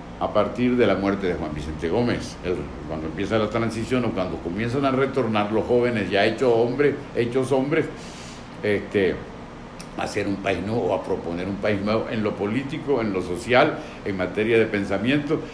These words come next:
y en la, y en los elementos, en las ciencias, en los elementos fundamentales de la vida.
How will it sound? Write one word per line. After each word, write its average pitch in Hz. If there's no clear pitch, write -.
y 113
en 110
la, 95
y 104
en 98
los 95
elementos, 113
en 104
las 95
ciencias, 156
en 117
los 104
elementos 107
fundamentales 92
de 87
la 76
vida. 104